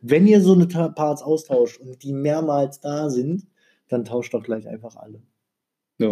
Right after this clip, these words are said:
Speaker 1: Ja, früher oder später wird dann der andere auch nachgeben.
Speaker 2: Also kommt drauf an, warum die kaputt gegangen sind. Wenn er jetzt irgendwie dort nur einen Cut gekriegt hat oder was, so ein Schlauch, warum auch immer, dann kann ich den einzeln tauschen.
Speaker 1: Den kann ich auch nochmal verkürzen teilweise. Je nachdem, wo der Riss ist.
Speaker 2: Ah, okay.
Speaker 1: Ist der Riss in der Nähe von dem Ventil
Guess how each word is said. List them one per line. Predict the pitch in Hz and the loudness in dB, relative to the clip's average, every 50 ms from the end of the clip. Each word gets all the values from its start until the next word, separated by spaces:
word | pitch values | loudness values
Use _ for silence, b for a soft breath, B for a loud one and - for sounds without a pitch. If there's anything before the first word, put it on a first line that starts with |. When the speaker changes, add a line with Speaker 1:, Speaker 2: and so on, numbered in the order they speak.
| 98 98 | -4 -6
Speaker 1:
Ja, | 123 123 - - _ | -10 -14 -16 -18 _
früher | _ _ 135 135 143 139 131 | _ _ 2 4 4 4 2
oder | 131 131 127 | -2 -6 -8
später | 127 - - 127 135 131 139 139 139 120 | -8 -8 -6 -6 -6 -4 -4 -4 -4 -4
wird | 113 127 123 - | -6 -8 -8 -8
dann | 131 127 | -6 -4
der | 127 120 | -2 -2
andere | 123 127 131 127 120 123 123 | 0 2 2 4 4 4 2
auch | 131 147 143 - | 2 0 0 0
nachgeben. | 139 139 139 135 - 139 135 135 135 151 151 156 | -2 -2 -2 -2 2 4 6 6 6 4 2 2
Speaker 2:
Also | 127 113 113 | 4 4 4
kommt | 107 117 123 123 | 4 4 4 6
drauf | 123 120 117 | 6 6 6
an, | 113 120 135 135 127 123 117 120 - | 6 6 8 8 8 6 4 4 4
warum | 107 101 131 175 | 4 6 6 6
die | 190 170 | 6 4
kaputt | - - 151 135 - 165 160 - | 4 4 2 2 4 2 2 4
gegangen | 156 139 139 139 139 127 | 4 4 4 4 4 4
sind. | 131 139 139 131 | 4 4 4 4
Wenn | 113 110 107 | 2 2 2
er | 107 | 0
jetzt | 104 104 | 0 0
irgendwie | 117 113 113 117 113 110 110 107 | -2 -2 0 0 0 2 2 2
dort | 113 110 110 - - | 0 -2 -2 -4 -6
nur | 113 113 107 117 110 | -4 -2 0 0 0
einen | 110 104 95 101 110 | 0 -2 -4 -6 -2
Cut | - 147 147 - | -2 -2 -2 -2
gekriegt | 143 - - 143 139 - | -6 -4 -4 -4 0 2
hat | 147 139 123 | 0 0 2
oder | 123 131 123 | 2 2 2
was, | 120 120 120 | 2 0 0
so | 127 | -2
ein | 120 | 0
Schlauch, | - 123 123 120 120 123 | 4 4 4 4 4 4
warum | 117 120 123 123 | 2 4 4 2
auch | 117 113 | 2 0
immer, | 104 120 123 113 | 0 0 0 2
dann | 107 101 95 | 0 0 -2
kann | 104 107 110 | -2 -2 -2
ich | 104 - | -2 0
den | 104 98 | 0 2
einzeln | 95 117 - - 117 113 | 2 2 0 0 -2 0
tauschen. | 117 110 113 110 117 110 113 - | 2 2 2 2 0 -4 -4 -2
Speaker 1:
Den | - 147 143 | -2 -2 2
kann | 147 202 214 | 4 4 4
ich | 196 180 | 4 2
auch | 185 | 0
nochmal | 180 165 151 | 0 0 -2
verkürzen | - 143 - - 233 220 - 160 | -4 -6 -2 -2 -2 -2 -4 -8
teilweise. | 117 117 113 110 107 101 98 104 - - | -4 -2 0 0 0 0 -2 -4 -10 -14
Je | 120 - 180 | -2 0 2
nachdem, | 190 202 196 202 185 | 2 4 4 4 4
wo | 180 170 | 4 4
der | 160 151 | 2 2
Riss | 156 170 175 - | 0 -4 -4 -4
ist. | 208 196 - - _ _ | -8 -10 -10 -16 _ _
Speaker 2:
Ah, | - 170 165 180 | -12 -6 -2 -2
okay. | 190 190 - 165 | -2 0 0 0
Speaker 1:
Ist | 143 - | 2 2
der | 180 147 | 2 4
Riss | 180 190 185 - | 4 2 0 -4
in | 156 151 | -6 -4
der | 147 143 | -2 0
Nähe | 147 165 202 233 | 2 2 2 2
von | 214 - 208 | 2 4 4
dem | 196 190 | 4 6
Ventil | 175 170 175 - 185 202 254 302 302 | 4 2 0 -2 -2 -2 -2 -2 -6